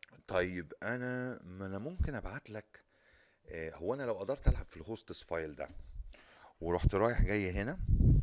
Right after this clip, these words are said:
سوري، ومغير، أنا آسف، راح فين ال-،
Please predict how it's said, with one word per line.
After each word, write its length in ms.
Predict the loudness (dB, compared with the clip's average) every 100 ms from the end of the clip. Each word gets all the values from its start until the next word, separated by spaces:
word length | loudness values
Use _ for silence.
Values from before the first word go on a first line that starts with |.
| 6 6 6
سوري، 340 | 4 -2 -10 -12 -16 _ _ _ _
ومغير، 800 | -6 -4 -2 0 0 0 0 -2 0 2 4 12 12 12 12 6 -6 -20
أنا 300 | -20 -18 -14
آسف، 300 | -10 -10 -12
راح 100 | -14
فين 240 | -14 -14 -14
ال-، 600 | -16 -18 -18 -20 -20